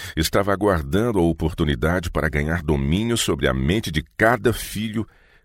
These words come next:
cujos pais não deram instrução fiel com respeito aos ardis de Satanás.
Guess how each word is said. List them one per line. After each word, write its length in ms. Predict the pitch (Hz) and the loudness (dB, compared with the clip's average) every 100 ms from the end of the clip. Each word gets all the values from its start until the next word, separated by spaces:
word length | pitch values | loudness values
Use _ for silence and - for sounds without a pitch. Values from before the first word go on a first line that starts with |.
| - | -8
cujos 360 | 117 87 80 | -4 -2 -4
pais 340 | - 92 95 82 | -2 -2 0 0
não 220 | 82 71 | 0 0
deram 420 | 64 82 69 64 | 0 0 0 -4
instrução 540 | 69 - 62 - 71 | -4 -6 -6 -4 -6
fiel 400 | - 71 65 73 | -4 -2 0 0
com 120 | 80 67 | -2 -4
respeito 680 | 65 65 - 82 92 90 64 | -4 -4 -2 0 0 -2 -4
aos 220 | 58 69 | -2 -4
ardis 480 | 58 55 65 76 - | -4 -6 -6 -6 -4
de 100 | 64 | -6
Satanás. 840 | - 65 - 62 57 50 - - | -4 -4 -4 -4 -6 -4 -4 -4